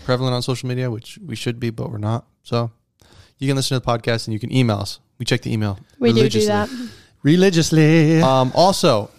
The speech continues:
Speaker 1: <coughs> there are polls and there are question and answer time on Spotify. So if you don't have Spotify, go get it. And on Spotify, you can join the polls and you can join the Q and A and tell us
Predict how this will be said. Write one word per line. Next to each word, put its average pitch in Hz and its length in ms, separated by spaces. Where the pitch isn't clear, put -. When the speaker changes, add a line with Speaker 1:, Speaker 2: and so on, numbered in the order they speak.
Speaker 1:
<coughs> - 800
there 123 180
are 113 100
polls 139 540
and 110 220
there 107 160
are 101 420
question 120 460
and 107 80
answer 113 400
time 107 500
on 110 120
Spotify. 107 460
So 110 120
if 101 100
you 110 100
don't 117 220
have 107 160
Spotify, 101 400
go 117 140
get 107 160
it. 104 160
And 110 200
on 139 160
Spotify, 107 440
you 104 100
can 101 380
join 113 280
the 98 80
polls 117 340
and 113 100
you 104 80
can 110 140
join 107 320
the 101 300
Q 110 180
and 104 80
A 104 160
and 101 140
tell 104 160
us - 160